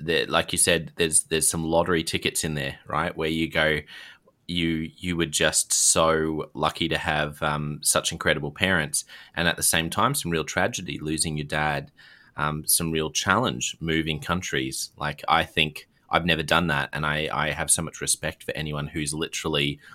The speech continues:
moved their life to another, um, country. I just think it's incredible.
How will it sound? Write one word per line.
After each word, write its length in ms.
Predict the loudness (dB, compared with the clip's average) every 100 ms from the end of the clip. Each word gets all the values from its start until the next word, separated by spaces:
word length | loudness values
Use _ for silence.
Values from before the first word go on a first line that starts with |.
| -20 _ _
moved 400 | 2 4 4 2
their 160 | 0 2
life 480 | 4 2 2 -2 -10
to 180 | -6 -4
another, 480 | -2 0 0 0 -2 _ -8
um, 240 | -4 -4 -4
country. 400 | -4 -2 -2 0
I 100 | 2
just 220 | 2 0
think 160 | -2 -4
it's 160 | -6
incredible. 500 | -4 0 0 0 -8